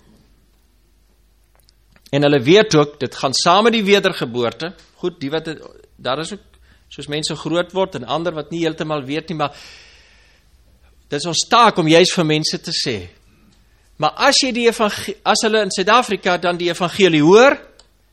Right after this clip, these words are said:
en na die diens, na die prediking kom hulle en sê, "Maar ek wil graag Jesus aanneem," dan sê ons, "Kom, bid, jy kan dit nou doen."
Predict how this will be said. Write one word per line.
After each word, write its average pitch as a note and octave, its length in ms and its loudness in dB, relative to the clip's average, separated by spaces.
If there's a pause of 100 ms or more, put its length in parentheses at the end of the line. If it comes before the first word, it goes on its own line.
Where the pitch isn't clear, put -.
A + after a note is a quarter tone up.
(960)
en E3 160 -4
na F3 100 2 (100)
die G3 120 0
diens, A3 320 -2 (400)
na D#3 200 2
die D#3 120 -8
prediking A3 600 2
kom A3+ 200 0
hulle G#3 160 -2
en G3 40 -4
sê, A3+ 200 -2
"Maar F3+ 200 -2
ek - 40 -12
wil D#3+ 120 -6
graag D#3 300 -2
Jesus C#3+ 380 -6
aanneem," G3+ 480 0 (240)
dan E3 100 -8
sê - 100 -4
ons, G3 120 -6
"Kom, A#3+ 280 -6
bid, F#3+ 260 -10
jy F3 100 -6
kan E3+ 160 -8
dit D#3 120 -8
nou D#3 200 -4
doen." C3+ 200 -6